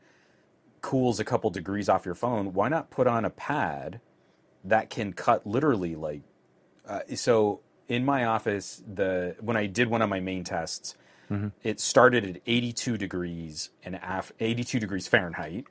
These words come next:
Speaker 2: Mm-hmm.
Speaker 1: not
Speaker 2: Of course.
Speaker 1: Celsius.
Speaker 2: <laughs>
Speaker 1: Um, <laughs> um,
Speaker 2: We lo-,
Speaker 1: it started
Speaker 2: we
Speaker 1: at
Speaker 2: lost
Speaker 1: eighty-two
Speaker 2: Juan at
Speaker 1: degrees
Speaker 2: eighty-one.
Speaker 1: Fahrenheit.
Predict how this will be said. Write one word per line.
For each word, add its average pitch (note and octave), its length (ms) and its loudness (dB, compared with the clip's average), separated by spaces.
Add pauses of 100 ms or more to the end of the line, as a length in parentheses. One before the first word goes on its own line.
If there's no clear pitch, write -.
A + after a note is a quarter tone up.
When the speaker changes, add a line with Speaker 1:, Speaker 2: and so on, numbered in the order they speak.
(340)
Speaker 2:
Mm-hmm. G2+ 240 -4
Speaker 1:
not G#2+ 140 4
Speaker 2:
Of - 40 -8
course. - 0 -
Speaker 1:
Celsius. F2+ 440 0 (200)
Speaker 2:
<laughs> - 200 -6
Speaker 1:
Um, B2 440 10 (600)
<laughs> - 720 2
um, C3 320 12
Speaker 2:
We A#2 80 8
lo-, C3 100 12
Speaker 1:
it B2+ 120 6
started D#3 260 8
Speaker 2:
we - 60 10
Speaker 1:
at - 20 12
Speaker 2:
lost C3+ 140 12
Speaker 1:
eighty-two D3+ 140 8
Speaker 2:
Juan B2+ 140 12
at G2+ 60 8
Speaker 1:
degrees A2 220 6
Speaker 2:
eighty-one. G2+ 160 4
Speaker 1:
Fahrenheit. F#2+ 480 0